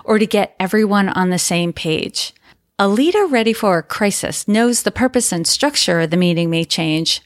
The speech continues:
and, and probably even the amount of time we spend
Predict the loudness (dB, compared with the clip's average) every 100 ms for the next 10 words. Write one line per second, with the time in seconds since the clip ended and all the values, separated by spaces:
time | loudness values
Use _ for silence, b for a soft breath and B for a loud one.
0 | _ -2 -2 -2 0 0 0 2 2 2
1 | 2 2 2 0 -2 -4 -2 0 2 2
2 | 2 -2 -2 -2 -2